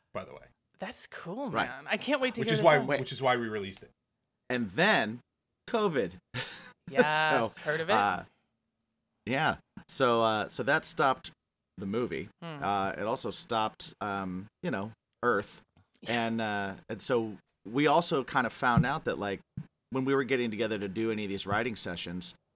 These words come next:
Speaker 3: it was usually about an hour to two hours of us drinking and bullshitting first.
Speaker 2: <laughs>
Speaker 3: Uh, and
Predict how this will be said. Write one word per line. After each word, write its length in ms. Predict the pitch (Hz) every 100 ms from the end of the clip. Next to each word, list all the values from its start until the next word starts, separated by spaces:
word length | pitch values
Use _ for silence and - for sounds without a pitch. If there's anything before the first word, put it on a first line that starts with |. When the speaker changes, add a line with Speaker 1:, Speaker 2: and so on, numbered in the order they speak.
| -
Speaker 3:
it 60 | 101
was 220 | 104 98
usually 320 | 135 139 135
about 260 | 104 98 95
an 120 | 90 - -
hour 420 | 101 113 120 117
to 100 | 101
two 300 | 95 - 131
hours 400 | 110 104 101 92
of 140 | 98 101
us 260 | 98 - -
drinking 500 | - 117 107 110 101
and 160 | 98 95
bullshitting 580 | 101 110 - 90 85 87
first. 580 | - 104 113 - - -
Speaker 2:
<laughs> 40 | _ _ - - - -
Speaker 3:
Uh, 500 | 240 98 92 90 85 -
and 600 | - 107 104 101 95 -